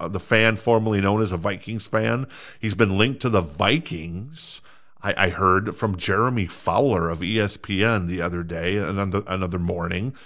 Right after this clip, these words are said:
and it's just crazy. What, what in the world's gonna happen with Tom Brady? Is, I know, I know in our Russian roulette thing that we did and the, the little wheel of misfortune, he was going to the Bears, which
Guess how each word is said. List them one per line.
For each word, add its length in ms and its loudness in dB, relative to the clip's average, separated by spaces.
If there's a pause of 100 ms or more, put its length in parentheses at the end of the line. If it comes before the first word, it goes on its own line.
(280)
and 80 4
it's 100 0
just 220 -2
crazy. 800 2 (1400)
What, 560 4 (180)
what 300 -2
in 80 0
the 80 8
world's 340 8
gonna 200 2
happen 500 4
with 260 -2
Tom 340 4
Brady? 580 -8 (100)
Is, 1120 -10
I 80 6
know, 200 8
I 120 8
know 180 8
in 60 8
our 140 10
Russian 640 0
roulette 440 4
thing 180 -2
that 140 -2
we 100 -4
did 320 0
and 220 -2
the, 340 -6 (540)
the 80 -2
little 220 8
wheel 280 4
of 100 4
misfortune, 640 4
he 120 0
was 100 -2
going 260 6
to 60 4
the 100 2
Bears, 640 4
which 380 -4